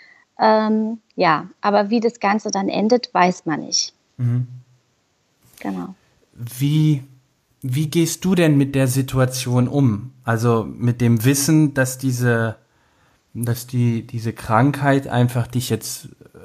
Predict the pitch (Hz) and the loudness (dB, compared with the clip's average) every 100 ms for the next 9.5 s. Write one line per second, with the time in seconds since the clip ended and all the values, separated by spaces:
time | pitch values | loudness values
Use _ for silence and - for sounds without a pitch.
0 | 123 113 113 113 123 127 113 113 113 104 | -8 -2 0 4 4 6 4 2 2 -2
1 | - - 107 104 95 107 143 151 165 202 | -6 -8 -2 2 2 2 0 2 2 0
2 | - - _ _ _ _ 247 226 214 226 | -6 -16 _ _ _ _ 0 2 2 0
3 | - _ 123 123 131 127 127 127 123 123 | -4 _ 2 4 4 2 2 4 4 2
4 | 123 113 117 98 - _ _ 117 98 67 | -2 -4 -2 -2 -6 _ _ -10 -10 -12
5 | - - - 147 147 135 139 135 131 123 | -20 -12 0 2 4 2 0 0 2 2
6 | 120 120 123 120 101 95 _ _ _ _ | 0 -6 -4 -4 -4 -8 _ _ _ _
7 | _ _ _ _ _ - - - - - | _ _ _ _ _ -20 -20 -20 -20 -20
8 | _ _ - 226 233 233 - 202 - - | _ _ 0 2 2 0 0 -2 0 2
9 | 220 247 262 262 262 | 4 4 4 4 2